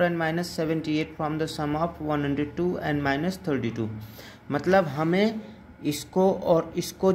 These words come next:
जोड़ लेना है, फिर इसको और इसको जोड़ लेना है, और इन दोनों के जो आंसर आएंगे उनको आपस में घटा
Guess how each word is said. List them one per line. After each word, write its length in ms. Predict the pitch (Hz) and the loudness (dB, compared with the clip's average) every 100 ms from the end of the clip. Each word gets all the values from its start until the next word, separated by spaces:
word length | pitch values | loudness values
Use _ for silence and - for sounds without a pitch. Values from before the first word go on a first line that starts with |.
| 185 | 6
जोड़ 180 | 190 | 6
लेना 320 | 185 190 190 190 | 6 4 4 4
है, 300 | 190 190 202 - - - - | 4 2 0 -8 -18 -12 -4
फिर 220 | 170 - 165 | -4 -2 -2
इसको 400 | 160 - - 190 | -2 -2 0 0
और 300 | - 156 143 | 4 4 4
इसको 300 | 139 - 180 175 | 0 -2 0 4
जोड़ 160 | 180 | 4
लेना 280 | 175 180 180 180 | 4 2 2 2
है, 220 | 180 175 - | 0 -2 -2
और 240 | 151 151 - | 4 4 2
इन 140 | 175 180 | -2 2
दोनों 260 | 180 180 180 | 2 2 0
के 100 | 170 | -2
जो 160 | 170 | 2
आंसर 380 | 165 160 156 160 | 4 2 0 0
आएंगे 200 | 156 156 | 2 2
उनको 260 | 165 156 156 | -2 -2 2
आपस 300 | 151 151 151 | 2 2 -2
में 120 | 202 | 0
घटा 280 | 160 120 | 0 0